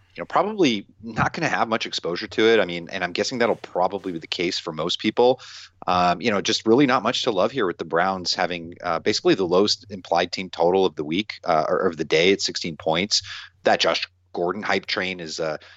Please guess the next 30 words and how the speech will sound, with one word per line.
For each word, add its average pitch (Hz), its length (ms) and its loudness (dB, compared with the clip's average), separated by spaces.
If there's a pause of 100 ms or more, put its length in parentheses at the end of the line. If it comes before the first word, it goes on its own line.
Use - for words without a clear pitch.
you - 60 -6
know, - 60 2
lost 113 320 4
a 107 40 -4
little 95 280 -2
bit 95 160 -2
of 87 80 -2
its 90 200 -8
luster 87 360 -2
after 85 240 0
a 78 40 -6
quiet 87 320 2
week 85 140 -10
five. 85 380 2
He - 220 -16
did 101 180 0
have 92 220 0
eleven 90 300 -6
targets 87 400 -4
against 80 280 -10
the 90 60 -4
Ravens, 82 420 0
catching 80 320 -2
just 78 160 -8
five 110 240 2
of 90 120 -6
'em, 85 120 -6
but, 82 240 -2
you 104 80 -8
know, 80 180 -2